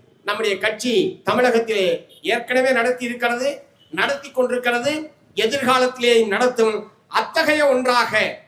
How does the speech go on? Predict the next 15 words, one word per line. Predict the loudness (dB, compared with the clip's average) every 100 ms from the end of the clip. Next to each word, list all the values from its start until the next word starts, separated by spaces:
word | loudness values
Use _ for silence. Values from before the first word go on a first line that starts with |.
| _ _ _ -6
இந்த | -4
வரதட்சணை | -2 0 0 0 0 2
வாங்க | 2 0 2
மாட்டோம், | 2 2 0 -4 0
கொடுக்க | 0 2 0
மாட்டோம் | 2 2 0 -4 -4 -2
என்கிற | 0 0 -2
இந்த | -2 -2
முழக்கம் | 2 2 2 0 -2 -6 _ _ -2 0
தமிழ்நாட்டுடைய | 4 4 4 2 2 4 6 4 0 -4 -14 _ 0
ஒவ்வொரு | 2 4 4 4
வீடுகளிலும் | 4 -2 0 2 2 2
எதிரொலிக்க | 2 4 4 4 2
வேண்டும். | 2 4 4 2 -2 _ _
இனிமேல் | -4 -2 0 4 4 2 -4